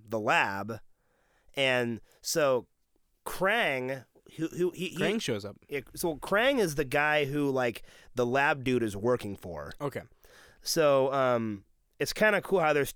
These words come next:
Speaker 1: there's two main Turtles villains already tied into this.
Speaker 2: Yeah.
Speaker 1: And it's kinda like they
Speaker 2: Have Bebop and Rocksteady been introduced yet?
Speaker 1: No, they've not.
Speaker 2: Okay.
Speaker 1: Um, but what's really cool about this ending fight scene is, like,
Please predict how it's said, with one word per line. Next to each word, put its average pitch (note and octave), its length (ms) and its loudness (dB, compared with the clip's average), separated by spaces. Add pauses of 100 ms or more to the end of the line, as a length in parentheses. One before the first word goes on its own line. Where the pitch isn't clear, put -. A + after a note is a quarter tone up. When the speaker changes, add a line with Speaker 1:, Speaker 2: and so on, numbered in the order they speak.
(120)
Speaker 1:
there's D#3+ 200 0
two G3+ 300 0
main E3 320 0
Turtles C#3+ 380 0
villains B2 340 0
already B2+ 360 2
tied A#2 280 0
into A2 220 -2
this. G2+ 360 -6
Speaker 2:
Yeah. A2 240 -6 (320)
Speaker 1:
And C3 200 2
it's B2 120 0
kinda D3 300 2
like C3 340 2
they E3+ 120 4
Speaker 2:
Have G3 140 4
Bebop D#3+ 540 2
and C3 160 -4
Rocksteady G#2+ 640 -8
been G2 220 -12
introduced G#2 400 -16
yet? C3+ 80 -2
Speaker 1:
No, B2 180 2
they've A2 180 0
not. F2+ 260 -6 (200)
Speaker 2:
Okay. - 160 -18 (320)
Speaker 1:
Um, A#2 520 0 (160)
but C#3+ 380 4 (360)
what's D#3+ 240 0
really G3 380 2
cool F#3 240 2
about D#3 220 2
this C#3+ 260 -4
ending C#3 420 0
fight D3+ 300 0
scene C3+ 220 0
is, A#2+ 140 0
like, B2 260 -2